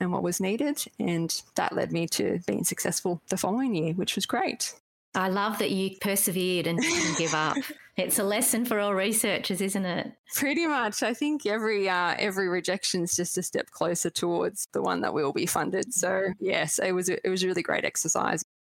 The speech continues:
Speaker 2: And did it change at all the way that your research journey went on, for that particular project by having to refine it? Did it change anything, or did you just really become clearer about what you were trying to achieve?
Speaker 1: I think it really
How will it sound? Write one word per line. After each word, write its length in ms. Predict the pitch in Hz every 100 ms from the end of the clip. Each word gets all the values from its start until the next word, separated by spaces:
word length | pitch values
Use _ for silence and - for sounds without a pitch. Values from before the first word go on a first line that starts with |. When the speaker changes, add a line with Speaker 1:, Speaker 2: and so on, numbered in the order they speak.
| _
Speaker 2:
And 180 | 240 254
did 120 | 294
it 120 | 277
change 580 | - 269 311 453 480 -
at 140 | 320
all 340 | 262 269 269 269
the 140 | 226
way 340 | 185 170 185 214
that 240 | 220 202
your 540 | 202 196 190 190 190 196
research 920 | 196 196 196 208 190 - - - - -
journey 400 | 190 196 190 180
went 520 | 170 170 277 269 - -
on, 180 | 190
for 140 | - 202
that 180 | 196 -
particular 400 | 196 202 190 185
project 840 | - 170 - 381 - - - - -
by 140 | 190
having 260 | 190 208 214
to 160 | 214
refine 480 | 196 180 175 165 196
it? 160 | 339 - -
Did 160 | 214 214
it 180 | - -
change 380 | - 214 247 294
anything, 340 | 285 294 339
or 100 | 226
did 220 | 170 185
you 80 | 196
just 300 | 175 226 -
really 440 | 190 185 180 170 -
become 360 | 185 - 180 165
clearer 480 | - 180 175 156 -
about 280 | 143 - -
what 140 | -
you 60 | 170
were 80 |
trying 300 | 165 160 165
to 120 | 156 165
achieve? 640 | 156 165 160 165 147 - - _ _ _ _ _ _ _
Speaker 1:
I 80 | 254
think 260 | 262 311 339
it 80 | 415
really 380 | 254 233 208